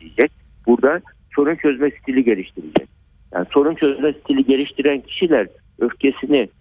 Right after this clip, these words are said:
kontrol etmeyi başarıyorlar. Hiç, yani bütün, emin ol, il-, ikili ilişkilerde, iş yerinde, birçok yerde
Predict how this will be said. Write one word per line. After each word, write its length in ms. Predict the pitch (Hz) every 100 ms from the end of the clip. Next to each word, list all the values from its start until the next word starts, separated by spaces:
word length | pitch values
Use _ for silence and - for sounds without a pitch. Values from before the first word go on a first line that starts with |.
| _ _
kontrol 300 | 113 113 139
etmeyi 500 | 135 120 - 135 98 -
başarıyorlar. 640 | 104 107 123 123 95 76 69
Hiç, 360 | 113 - -
yani 200 | 98 90
bütün, 300 | 120 - 131 - _ _ -
emin 200 | 113 131
ol, 180 | 123 110
il-, 260 | 127 117
ikili 280 | 120 - 135
ilişkilerde, 640 | 131 120 - 113 101 98 101
iş 260 | 90 -
yerinde, 400 | 123 107 107 107
birçok 320 | 123 - 123 -
yerde 400 | 95 95 131